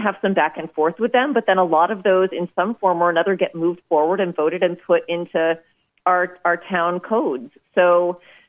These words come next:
you know, there are ways to be involved in the process without necessarily running for office right off if you're not sure. I would say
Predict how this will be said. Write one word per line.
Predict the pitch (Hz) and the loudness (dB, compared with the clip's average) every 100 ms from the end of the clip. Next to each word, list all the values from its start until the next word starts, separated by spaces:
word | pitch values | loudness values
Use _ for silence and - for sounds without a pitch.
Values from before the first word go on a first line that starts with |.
| _ | _
you | 208 | 0
know, | 202 196 | 2 2
there | 226 | 2
are | 233 | 2
ways | 196 190 240 247 | 2 0 0 -2
to | - | -6
be | 208 185 | -2 0
involved | 175 160 160 175 | 2 0 0 -2
in | |
the | 170 | -6
process | - 151 160 170 170 | -2 -2 0 -2 -2
without | 180 160 180 | 0 0 -2
necessarily | 180 175 160 160 | -4 0 2 0
running | 143 180 180 185 170 | -2 -2 -2 -2 -4
for | 180 - | -2 2
office | 165 165 156 - | 0 0 -4 -2
right | 160 147 | -2 0
off | 214 262 208 | 2 2 0
if | - 185 | -4 -6
you're | 180 170 | -2 0
not | 165 - - | -2 -4 -6
sure. | 302 294 196 | 0 2 2
I | 175 | 2
would | 175 180 | 0 -2
say | 208 185 185 | 0 0 -2